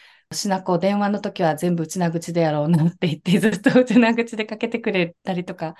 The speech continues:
用事がある時はもうバーって内縄口で言って、ガチャって切ってくれる方たちがやっぱりたくさんいるんですよ。もう本当にこういうことって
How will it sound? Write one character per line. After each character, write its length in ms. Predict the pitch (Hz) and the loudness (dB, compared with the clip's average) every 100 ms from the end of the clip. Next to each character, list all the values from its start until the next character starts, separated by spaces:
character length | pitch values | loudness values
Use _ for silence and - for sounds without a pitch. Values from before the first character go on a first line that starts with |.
| - | -8
用 160 | 185 190 | 0 0
事 140 | 185 | 0
が 120 | 190 175 | 0 0
あ 40 | |
る 120 | 175 | 0
時 200 | 180 175 | -6 -6
は 60 | 147 | -6
も 120 | 156 | -8
う 40 | |
バ 220 | 175 156 156 | -8 -8 -8
ー 20 | |
っ 60 | |
て 80 | 165 | -10
内 140 | 165 175 | -8 -6
縄 120 | 175 | -6
口 120 | 180 | -8
で 60 | 185 | -12
言 80 | 190 | -8
っ 20 | |
て、 200 | 330 339 - - - - _ | -4 -6 -8 -20 -20 -20 _
ガ 100 | - | -10
チ 80 | 160 | -4
ャ 40 | 151 | -4
っ 60 | |
て 100 | 151 | -6
切 140 | - 170 | -14 -14
っ 40 | |
て 120 | - | -10
く 100 | 165 | -8
れ 140 | 151 160 | -4 -2
る 320 | 214 185 - _ _ _ _ | -2 -4 -8 _ _ _ _
方 260 | - 175 | -10 -6
た 140 | 185 170 | -4 -4
ち 120 | 170 | -4
が 120 | 156 | -4
や 80 | 147 | -4
っ 60 | 165 | -2
ぱ 120 | 175 | -4
り 240 | 147 - _ | -4 -8 _
た 100 | 202 | -14
く 80 | - | -4
さ 160 | 254 226 | 0 2
ん 80 | |
い 40 | 220 | 2
る 100 | 226 | -2
ん 60 | |
で 80 | 208 | -4
す 100 | 175 | -6
よ。 60 | 147 | -6
も 120 | 160 | -4
う 20 | |
本 180 | 202 240 | 0 0
当 100 | 240 | 2
に 280 | 233 220 - _ - | 0 -2 -8 _ -12
こ 200 | - 233 | -4 -2
う 60 | |
い 80 | 240 | -2
う 60 | 247 | -2
こ 120 | 240 | -4
と 160 | 185 | -4
っ 80 | 170 | -6
て 340 | _ 147 135 | _ -10 -10